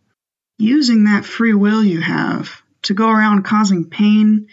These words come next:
and harm to other people because you think it'll give you some kind of leg up in a society, well, it doesn't work, does it? That's the kind of thing that gets you kicked out.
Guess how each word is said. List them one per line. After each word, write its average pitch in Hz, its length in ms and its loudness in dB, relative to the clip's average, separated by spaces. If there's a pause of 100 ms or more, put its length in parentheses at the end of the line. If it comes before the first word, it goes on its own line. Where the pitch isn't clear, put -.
(240)
and 175 140 -4
harm 208 640 0
to - 240 -6
other 190 200 -2
people 196 580 -2 (680)
because 202 460 -2
you 190 300 0
think 208 360 0
it'll 180 180 -2
give 180 200 -4
you 175 180 -6
some 190 300 -4
kind 196 220 -2
of 170 100 -6
leg 175 460 -2
up 180 240 -4
in 175 100 -2
a 160 140 -2
society, 185 1040 -2 (800)
well, 170 480 -4 (880)
it - 80 -18
doesn't 170 260 -2
work, 185 240 -2
does 170 220 -4
it? - 200 -6 (440)
That's - 220 -4
the 196 100 -6
kind 180 180 -2
of - 140 -6
thing 175 180 -2
that 165 100 -4
gets 180 240 -4
you 175 120 -4
kicked 185 320 -8
out. 190 420 -4